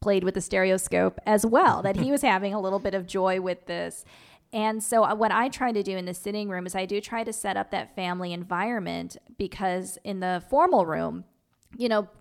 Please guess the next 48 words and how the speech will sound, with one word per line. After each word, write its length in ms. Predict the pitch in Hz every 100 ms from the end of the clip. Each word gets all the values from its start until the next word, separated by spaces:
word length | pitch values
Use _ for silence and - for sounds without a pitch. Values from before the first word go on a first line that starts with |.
| - -
you 180 | 226 302
weren't 180 | 302 208
really 240 | 214 185
encouraged 500 | 175 - 190 175 160
to 60 | 190
goof 300 | 208 202 175
off 320 | 160 147 -
in 240 | - 180 175
the, 260 | 175 170
uh, 220 | - 170 165
formal 480 | - 240 254 190
room. 380 | 165 151 156 151 - - -
Um, 200 | - 190 190
and 80 | 196
Abraham 480 | 208 233 226 208
Lincoln 320 | 196 185 196 185
chose 340 | - 175 175
to 120 | -
sit 420 | 180 - 180 180 -
on 260 | - 170 175
a 260 | 175 165 165 -
rocking 320 | 269 302 180
chair 300 | - 139 143
in 140 | -
more 200 | 185 165
formal 360 | 175 - 160 160
company. 440 | - 269 254 151
It 80 | 156
just 160 | 165 -
kinda 180 | 180 170
made 200 | 165 165
things 260 | 165 170
com-, 240 | - 254 208
more 160 | 165
comfortable 440 | - 285 277 151 151
for 260 | 185 156
him. 320 | 160 165 170 - - _ _ _ _
But 140 | - 208
in 100 | 202
the 80 |
sitting 380 | 202 311 330 240
room, 460 | 160 156 151 143 254 _ _ _
he 180 | - 214
would 160 | 196 196
sit 240 | - 196
on 180 | 185 180
the 80 | 170
floor, 540 | - 175 135 85 -